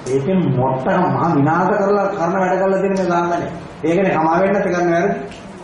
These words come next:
එකක් තුන් පාරක් කරන්න ඕනේ. එකට තුනට තුනක් දාන්න. කවුරු දාන්න බලන්න නැහැ. හොඳට කියන මං තේ අරක කියන මේක එක එක දැන් අනුරාධපුරේ තව එකක් දාන්න කියනවා.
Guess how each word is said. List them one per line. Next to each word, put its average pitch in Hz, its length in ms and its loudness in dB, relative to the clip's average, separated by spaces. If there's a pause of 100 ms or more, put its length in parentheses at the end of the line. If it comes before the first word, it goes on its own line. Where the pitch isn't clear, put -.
එකක් 170 220 -2 (120)
තුන් 262 220 2
පාරක් 254 380 2
කරන්න 220 300 0
ඕනේ. 190 220 0
එකට 208 260 0 (300)
තුනට 254 320 2
තුනක් 277 300 2
දාන්න. 143 360 0
කවුරු 302 380 0
දාන්න 349 300 2
බලන්න 339 280 2
නැහැ. 139 460 -6 (340)
හොඳට 240 400 -4
කියන 190 200 0 (380)
මං 160 300 2
තේ 202 160 2
අරක 170 280 0
කියන 160 240 0
මේක 185 240 0 (160)
එක 185 120 -4
එක 247 340 2 (200)
දැන් 190 260 0
අනුරාධපුරේ 233 640 2
තව 240 240 2
එකක් - 200 0
දාන්න 196 260 -2
කියනවා. 170 400 -8